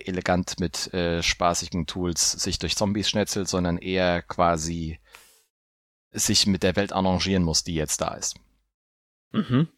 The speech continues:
Speaker 2: Okay. Hat er ein paar gute Ideen auch?
Speaker 1: Fand ich schon. Also auch von wegen,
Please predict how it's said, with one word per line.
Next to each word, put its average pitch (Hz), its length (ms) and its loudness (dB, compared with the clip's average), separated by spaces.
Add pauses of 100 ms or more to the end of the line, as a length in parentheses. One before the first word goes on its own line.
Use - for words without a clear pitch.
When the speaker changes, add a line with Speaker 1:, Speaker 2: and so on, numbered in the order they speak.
(1300)
Speaker 2:
Okay. 165 420 2 (480)
Hat - 200 4
er 226 260 8
ein 220 140 4
paar 202 140 6
gute 214 300 6
Ideen 156 380 6
auch? 320 280 2 (1500)
Speaker 1:
Fand - 500 2
ich 269 160 0
schon. 233 260 2 (1200)
Also 113 420 4
auch 139 220 4
von 123 200 0
wegen, 127 600 2